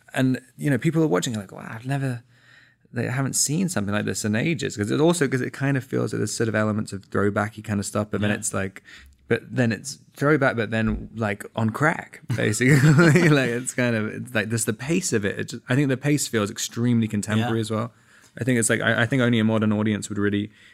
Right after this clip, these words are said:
Speaker 1: be able to, to take it, like, 'cause it, now we're so A D D now.
Speaker 3: Right.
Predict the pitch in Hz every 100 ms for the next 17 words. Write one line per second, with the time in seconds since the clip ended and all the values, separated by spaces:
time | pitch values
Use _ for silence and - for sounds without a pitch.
0 | _ 110 110 107 107 - 127 120 - -
1 | - 127 170 - 98 - - 101 107 107
2 | 98 113 107 113 104 110 107 - 107 104
3 | 101 98 95 113 110 98 - 95 92 98